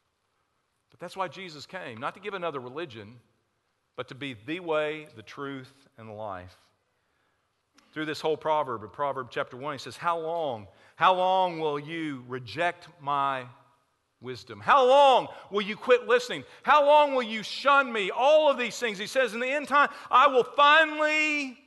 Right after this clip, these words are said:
withdraw my patience. Your dread will come like a storm, and your calamity like a whirlwind.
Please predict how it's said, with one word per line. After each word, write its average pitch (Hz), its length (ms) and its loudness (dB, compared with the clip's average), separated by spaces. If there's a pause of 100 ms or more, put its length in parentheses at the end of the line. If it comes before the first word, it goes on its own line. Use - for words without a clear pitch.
(120)
withdraw 220 1080 -2 (120)
my 165 160 -6
patience. - 960 -14 (800)
Your 165 200 0
dread 175 400 4
will 160 100 -4
come 185 240 -2
like 180 160 0
a 151 60 -8
storm, 196 400 -4
and 151 80 -8
your 156 100 -10
calamity 180 560 -4
like 156 200 0
a 156 40 -2
whirlwind. 156 640 0